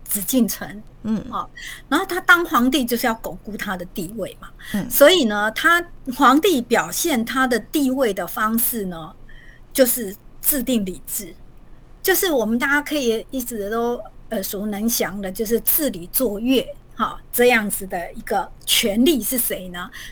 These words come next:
Speaker 1: 这个权力就是皇帝。所以呢，当时呢，呃，嘉靖皇帝呢，他一开始上台，哈，他就进入宫里面的时候，他就马上是说他要开始把礼制呢，重新再来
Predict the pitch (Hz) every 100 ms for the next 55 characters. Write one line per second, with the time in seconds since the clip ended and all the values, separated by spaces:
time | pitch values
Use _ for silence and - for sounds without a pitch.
0 | - - 262 220 - 208 214 202 196 190
1 | 190 - 170 190 - 190 - - - -
2 | - 392 330 254 240 302 320 - 233 208
3 | 220 220 233 - 226 220 - 277 277 277
4 | 247 190 220 233 247 190 185 226 - -
5 | - 262 262 262 - - - 320 320 214
6 | - 294 233 - 170 175 226 - - 240
7 | - - - - 240 240 247 240 - -
8 | 370 302 277 277 269 233 220 240 220 -
9 | 185 214 202 - 226 233 190 151 - 226
10 | 208 220 - 196 196 196 214 220 190 180
11 | 226 220 - 180 - - - - 196 240
12 | 208 185 - 302 202 208 202 233 - -
13 | 226 233 277 269 262 - 226 180